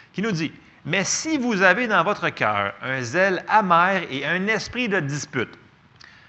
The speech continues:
ne vous glorifiez pas et ne mentez pas contre la vérité.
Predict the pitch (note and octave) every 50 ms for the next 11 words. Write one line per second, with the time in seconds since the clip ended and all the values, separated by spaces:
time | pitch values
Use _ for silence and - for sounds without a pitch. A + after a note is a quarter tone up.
0 | - _ _ _ B2 D#3 G3+ A3+ A3 F3+ G3+ A#3 F#3+ E3 E3 A#3 A#3+ A#3 G#3+ G#3+
1 | G#3+ - - - G3+ F3 - F#3+ G3+ G#3 D#3+ D3+ D3 D3 D3+ C#3 D3 E3+ E3+ D#3+
2 | D#3+ D3+ C3+ - - G3 F#3+ G3 E3 D#3 D3 - C#3 B2+ A#2+ A#2 A2+ C3+ C3+ A2+
3 | A2 F#2+ - G#2+ G#2 -